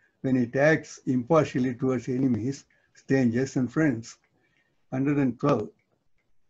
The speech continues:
the wealth of those who possess justice will not perish, but will bring happiness also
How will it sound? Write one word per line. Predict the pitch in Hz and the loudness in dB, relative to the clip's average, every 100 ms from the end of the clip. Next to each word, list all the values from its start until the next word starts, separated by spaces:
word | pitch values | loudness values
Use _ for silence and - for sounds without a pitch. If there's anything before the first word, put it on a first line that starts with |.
| _ - | _ -4
the | 113 | 0
wealth | 123 160 165 175 | 2 0 0 -4
of | 143 | -4
those | 131 139 151 - | 0 2 2 0
who | 135 117 | -4 -4
possess | - 139 180 151 | 0 0 0 -4
justice | - 117 131 - - 127 - | -4 -4 -4 -4 -6 -4 -4
will | 120 | -4
not | 110 143 147 147 | 0 0 -2 -2
perish, | 117 107 113 - _ _ _ _ - | -4 -4 -8 -12 _ _ _ _ -4
but | 135 131 | -4 0
will | 120 | -4
bring | 110 131 160 | -2 2 2
happiness | 117 151 151 143 131 - | 2 0 2 2 2 0
also | 135 139 139 131 - | 2 2 0 -4 -4